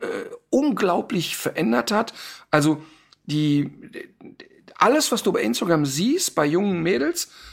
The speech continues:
ähm, und da rede ich ja mit der, mit meinen Töchtern wirklich intensiv drüber, ähm, da, da siehst du ja immer nur Filter, glatt gezogen, perfekt trainiert und so weiter. Und da kann ich hundertmal sagen, Mädels,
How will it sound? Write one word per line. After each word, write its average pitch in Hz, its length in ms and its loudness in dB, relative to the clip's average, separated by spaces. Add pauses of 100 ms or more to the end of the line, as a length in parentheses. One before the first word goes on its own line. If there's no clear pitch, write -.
(200)
ähm, 175 580 2 (300)
und 156 200 4
da 147 60 4
rede 185 180 2
ich 190 60 -6
ja 185 60 4
mit 165 140 0
der, 143 320 2
mit 139 160 -2
meinen 139 160 0
Töchtern 180 300 0
wirklich - 260 -4
intensiv 147 640 -2
drüber, 117 400 -2 (440)
ähm, 151 360 2 (400)
da, 151 160 2
da 156 200 -4
siehst 190 320 -2
du - 60 0
ja 175 100 4
immer 240 300 0
nur 208 500 0 (280)
Filter, 294 800 0 (100)
glatt 196 320 0
gezogen, 202 720 0 (720)
perfekt 208 720 -4
trainiert 185 560 2
und 180 140 0
so 151 140 0
weiter. 127 220 0
Und 127 60 0
da 135 80 -2
kann 202 140 0
ich 185 120 -2
hundertmal 240 400 2
sagen, 165 220 2
Mädels, 160 320 0